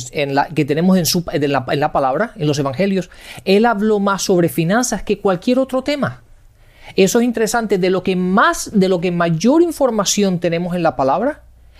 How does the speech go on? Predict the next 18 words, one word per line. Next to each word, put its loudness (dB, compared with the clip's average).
más 4
problemas 0
tenemos. -4
¿Qué, 2
qué 0
nos 0
deja 0
decir 0
eso? -2
Que -2
la 2
gente -2
está -2
haciendo -2
lo 2
que -8
quiere -4
hacer, -2